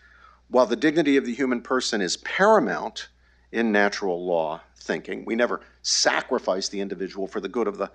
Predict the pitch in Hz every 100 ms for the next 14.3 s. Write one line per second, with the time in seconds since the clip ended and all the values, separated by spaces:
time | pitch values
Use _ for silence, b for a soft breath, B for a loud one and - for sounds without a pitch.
0 | b - - 127 104 - - 143 - -
1 | - _ _ b b b b b b b
2 | 98 113 165 240 226 151 107 123 110 104
3 | 95 98 87 82 87 87 65 - - -
4 | 104 _ 127 123 - 147 120 131 160 208
5 | 202 131 113 113 95 110 101 90 98 90
6 | - 95 - - 143 160 131 101 85 90
7 | 90 80 57 62 - - b b - 110
8 | 101 104 95 98 87 90 87 143 - -
9 | 64 _ _ _ _ B B B B B
10 | _ 147 170 143 131 123 139 214 147 110
11 | - - _ _ _ - 131 - 139 135
12 | - 143 135 135 117 110 104 104 107 101
13 | 98 107 98 95 101 92 101 98 101 156
14 | 110 -